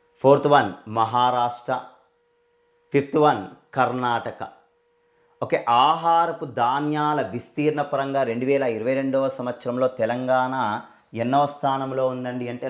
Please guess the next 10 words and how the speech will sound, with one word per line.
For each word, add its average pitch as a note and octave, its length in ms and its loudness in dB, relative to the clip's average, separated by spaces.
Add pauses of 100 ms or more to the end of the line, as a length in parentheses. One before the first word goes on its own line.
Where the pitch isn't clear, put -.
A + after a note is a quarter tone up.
(160)
లెవెన్త్ D3+ 520 -2 (300)
స్థానంలో B2 600 2
ఉంది, G2+ 180 -6
పదకొండవ B2+ 640 -4
స్థానంలో G#2+ 540 -8
ఉంది. F2 240 -12 (920)
అదేవిధంగా, C3+ 640 8 (2000)
అదేవిధంగా B2 680 6 (960)
ఉత్పత్తి F3 500 4
పరంగా A2 460 0